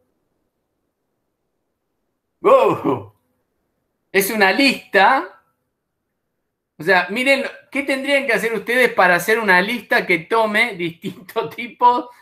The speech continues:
de datos? Todo un T D A y no cualquier, <laughs> tal cual.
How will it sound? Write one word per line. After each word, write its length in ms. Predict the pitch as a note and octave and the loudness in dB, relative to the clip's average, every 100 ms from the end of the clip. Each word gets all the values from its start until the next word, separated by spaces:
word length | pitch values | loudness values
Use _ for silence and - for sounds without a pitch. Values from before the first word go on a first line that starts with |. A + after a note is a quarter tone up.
| _ | _
de 200 | C#3 D3+ | -2 2
datos? 640 | D#3+ F#3 D#3 - G#2+ G#2 _ _ _ _ _ _ _ _ _ _ _ _ _ _ _ _ _ _ _ _ _ _ _ _ _ _ _ _ _ _ _ _ _ _ | 4 4 2 -2 -8 -10 _ _ _ _ _ _ _ _ _ _ _ _ _ _ _ _ _ _ _ _ _ _ _ _ _ _ _ _ _ _ _ _ _ _
Todo 280 | A#3+ C#4+ B3+ | -2 -2 -4
un 140 | F#3 | -2
T 140 | F3+ | 0
D 140 | F3+ G3+ | 2 4
A 260 | A#3+ C#4 F3 | 6 4 2
y 100 | F3 | -4
no 180 | C4 C#4 | -2 -2
cualquier, 600 | - - G#3+ D#3 - _ | -2 -2 -4 -6 -8 _
<laughs> 120 | - | -4
tal 160 | A3 | -4
cual. 520 | G3+ G#3+ F#3 D3+ G2+ | 2 2 2 0 -8